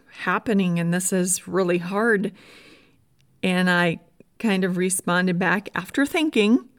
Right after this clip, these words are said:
for a while. I took <laughs> several hours to think and I said, "Yeah, that's sort of what some of us saw coming. And, you know, it's hard, but the Lord is gonna be in this." And, and what happened? And again,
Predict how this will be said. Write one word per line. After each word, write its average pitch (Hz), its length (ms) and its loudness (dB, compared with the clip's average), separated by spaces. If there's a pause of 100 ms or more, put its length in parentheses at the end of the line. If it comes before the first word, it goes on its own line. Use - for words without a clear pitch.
for 190 140 0
a 196 60 0
while. 180 340 -2
I 185 100 -2
took - 340 -8
<laughs> - 0 -
several 208 420 -4
hours 185 300 -2
to 190 120 -8
think 196 260 -2
and 190 100 -2
I 190 80 -2
said, 180 340 -2 (1040)
"Yeah, 208 420 0
that's 196 760 -4 (280)
sort 190 380 -2
of 190 180 -4
what - 220 -4
some 196 200 0
of 175 140 0
us 170 200 0
saw 254 320 0
coming. 196 680 0 (800)
And, 175 500 -2 (520)
you 190 140 -2
know, 180 140 0
it's 170 120 -4
hard, 190 520 2
but 180 160 -6
the 190 80 0
Lord 175 500 0
is 180 180 -6
gonna 175 220 -2
be 165 160 -2
in 175 120 -4
this." 175 360 -4
And, 175 240 -4 (440)
and 190 140 0
what 202 120 2
happened? 190 400 -2
And 175 140 -4
again, 180 760 0